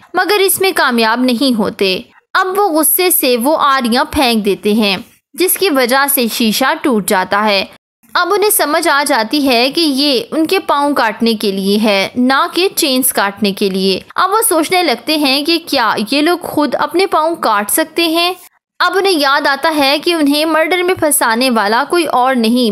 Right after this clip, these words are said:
बल्कि जिक्सॉ है। फ्लैशबैक में हमें जिक्सॉ की स्टोरी बताई जाती है। जिक्सा उन लोगों को मारता था जो दूसरों की लाइफ से खेला करते थे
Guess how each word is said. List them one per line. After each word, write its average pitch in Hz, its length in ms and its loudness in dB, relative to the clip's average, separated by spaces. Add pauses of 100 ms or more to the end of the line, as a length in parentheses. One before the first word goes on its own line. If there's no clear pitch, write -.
बल्कि 202 440 0
जिक्सॉ 247 500 0
है। 180 220 0 (480)
फ्लैशबैक 330 680 -2
में 269 180 0
हमें 320 300 0
जिक्सॉ 294 400 0
की 254 160 -2
स्टोरी 247 360 0
बताई 247 400 0
जाती 202 400 0
है। 202 340 0 (280)
जिक्सा 269 560 0
उन 359 200 0
लोगों 349 280 2
को 302 160 0
मारता 254 460 2
था 254 240 0
जो 302 160 0
दूसरों 330 340 0
की 349 140 -2
लाइफ 214 260 0
से 359 200 0
खेला 233 340 0
करते 202 420 0
थे 196 160 0